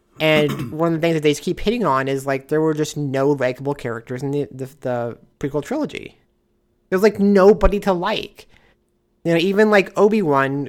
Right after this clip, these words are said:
who I think Ewan was the best part of those movies, and, you know, Obi-Wan was the character you maybe could have gravitated towards, like, even he was done wrong. And so I think what's so, it, fun for me and interesting as well is that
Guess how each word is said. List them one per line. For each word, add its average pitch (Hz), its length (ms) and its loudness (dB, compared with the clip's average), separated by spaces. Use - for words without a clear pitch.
who 147 120 -4
I 139 120 2
think 143 200 -2
Ewan 147 300 -2
was 135 140 -2
the 139 80 -6
best 135 260 -4
part 143 160 2
of 135 60 -4
those 131 160 -4
movies, 160 520 0
and, 131 320 -8
you 147 80 -4
know, 135 280 -4
Obi-Wan 135 580 -4
was 131 300 -8
the 147 120 2
character 156 380 2
you 147 160 0
maybe 143 300 -2
could 196 140 0
have 190 100 -2
gravitated 202 540 -2
towards, 226 340 -2
like, 160 200 -2
even 190 220 0
he 196 300 -2
was 151 200 2
done - 360 -6
wrong. - 380 -16
And 147 360 0
so 175 400 4
I 151 120 4
think 170 220 0
what's 160 200 0
so, 160 200 -2
it, 143 160 -6
fun 170 440 2
for 156 200 -4
me 139 400 -2
and 139 160 -4
interesting 151 360 -6
as 123 140 -10
well 190 260 -2
is 131 220 -4
that 127 360 -2